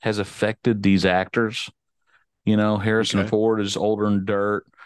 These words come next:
Speaker 1: Uh, Jonathan Rhys Davies is older than dirt. Karen Allen is d-, older than dirt. Um,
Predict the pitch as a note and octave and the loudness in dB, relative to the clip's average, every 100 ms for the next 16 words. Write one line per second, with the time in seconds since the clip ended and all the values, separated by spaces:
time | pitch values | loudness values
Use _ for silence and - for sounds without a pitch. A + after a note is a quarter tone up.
0 | - _ - F2+ E2+ D#2+ G#2+ G2+ G2 G2 | -20 _ -8 -6 -4 -2 0 0 2 2
1 | G2 F#2+ - G2+ G#2+ A2 G#2 G#2 G#2 G#2 | 2 0 0 0 0 0 -2 -2 -2 -2
2 | G2+ G2+ F#2 G#2 G2+ G2+ - _ - G#2 | -2 -2 -2 -2 -2 -4 -8 _ -8 -4
3 | G2+ G2 F#2+ G2+ G#2+ G#2+ G#2 F#2+ - - | -2 -2 -2 -2 -2 -2 -2 -2 -6 -6
4 | G2+ G#2+ G2+ G2+ G2 G#2 G2 G#2 - _ | -2 -2 0 0 0 0 0 -2 -6 _
5 | _ _ _ _ _ - G#2 G2+ F#2+ F#2+ | _ _ _ _ _ -8 -4 -2 0 -2